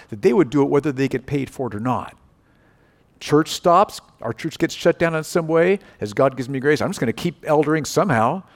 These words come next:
get another job, do something else, but it's in my heart, it's in Pastor Ben's heart, that's what pastors should be doing, that's what elders should be feeling. It's like, we are here to shepherd the flock. That's what God's called us to be.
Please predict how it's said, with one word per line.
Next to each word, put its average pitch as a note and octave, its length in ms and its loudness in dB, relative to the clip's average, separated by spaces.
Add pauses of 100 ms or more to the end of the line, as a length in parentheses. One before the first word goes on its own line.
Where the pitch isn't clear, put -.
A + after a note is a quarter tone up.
(500)
get G#2 140 -2
another A#2 200 -2
job, B2+ 380 4
do B2+ 80 -4
something C#3 360 -4
else, D#3+ 200 0
but B2 180 4 (340)
it's - 200 -4
in E3 100 2
my E3 140 4
heart, F3+ 260 4
it's - 80 -10
in C#3+ 80 -8
Pastor D3+ 300 0
Ben's D#3+ 300 0
heart, F3 200 -2
that's D3+ 160 -4
what C3+ 140 -4
pastors D3 460 -2
should - 200 -10
be C3+ 80 -6
doing, C3+ 220 0
that's C3 120 -2
what C#3+ 140 -6
elders C3 300 -2
should B2 160 -12
be A#2+ 80 -8
feeling. G#2 400 -6
It's - 80 -12
like, G#2+ 160 -6 (340)
we G3+ 300 2
are C#3+ 180 2
here D#3 500 2 (460)
to - 80 -18
shepherd - 480 -8
the - 80 -16
flock. - 460 -16
That's - 180 -16
what F#2 140 -12
God's F2+ 240 -6
called D2 240 -12
us - 140 -14
to - 80 -12
be. - 260 -18